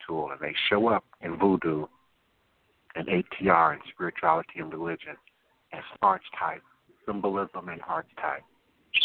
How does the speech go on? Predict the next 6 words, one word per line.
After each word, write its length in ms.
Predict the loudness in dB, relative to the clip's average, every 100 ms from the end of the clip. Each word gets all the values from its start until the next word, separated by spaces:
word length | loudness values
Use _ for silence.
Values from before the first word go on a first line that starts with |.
| -2 _ _ 2 4 4
And 140 | 0
the 40 |
more 320 | -4 0 0 0 -2
potent 300 | -4 -4 -16 -6
tools 360 | -4 -2 -4 -10 -4
are 260 | 0 2